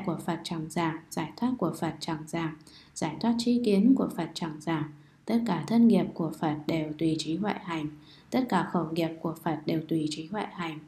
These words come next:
tất cả ý nghiệp của Phật đều tùy trí huệ hành. Trí huệ của Phật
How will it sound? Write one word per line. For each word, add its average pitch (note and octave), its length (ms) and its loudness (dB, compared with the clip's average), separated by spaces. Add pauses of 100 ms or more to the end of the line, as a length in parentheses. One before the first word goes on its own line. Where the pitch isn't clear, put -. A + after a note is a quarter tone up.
(300)
tất B3 180 2
cả E3 200 2
ý E3 160 0
nghiệp G3 220 4 (100)
của E3 140 -2
Phật D#3+ 260 -2 (120)
đều D#3 200 0
tùy D#3 240 0
trí E3 180 -4
huệ G3+ 200 -4
hành. D#3+ 300 -4 (420)
Trí D#3+ 180 -4
huệ G3 280 2
của E3+ 120 0
Phật E3 240 0